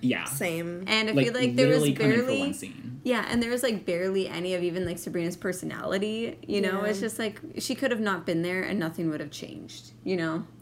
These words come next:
Speaker 1: Completely.
Speaker 2: Yeah. It was fun to see her.
Speaker 3: Yeah.
Speaker 2: But I was expecting more.
Speaker 3: Yeah, I was expecting her to, like, have more of an important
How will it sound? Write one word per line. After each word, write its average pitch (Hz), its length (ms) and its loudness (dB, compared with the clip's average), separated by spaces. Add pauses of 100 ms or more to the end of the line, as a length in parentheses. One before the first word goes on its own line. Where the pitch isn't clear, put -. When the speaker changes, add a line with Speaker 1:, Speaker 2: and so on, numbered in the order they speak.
(200)
Speaker 1:
Completely. 101 580 -6 (260)
Speaker 2:
Yeah. - 240 -10 (160)
It 320 100 4
was 403 220 4
fun 269 300 2
to 311 80 -2
see 196 260 0
her. 214 520 -2
Speaker 3:
Yeah. - 380 -6 (420)
Speaker 2:
But - 260 4
I 233 100 6
was 233 140 6
expecting 196 840 2 (400)
more. 151 720 -4 (800)
Speaker 3:
Yeah, 165 220 -2 (180)
I 208 60 4
was 233 120 0
expecting 220 920 -4 (160)
her 180 260 -2
to, 175 240 -4
like, 160 280 -2
have 175 340 -4
more 160 320 0
of 160 100 -2
an 165 120 0
important 151 640 -4